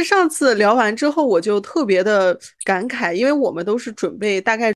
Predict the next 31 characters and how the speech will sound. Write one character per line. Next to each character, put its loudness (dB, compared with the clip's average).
准 -8
备 -2
一 -4
下 -4
就 -8
直 -8
接 -2
聊 -4
嘛， -6
所 0
以 4
有 4
很 -4
多 2
细 -4
节 2
和 -2
故 -4
事 -6
都 -4
是 -6
在 -2
聊 -2
的 -2
过 -2
程 -6
当 -4
中 -4
才， -6
才 -2
得 2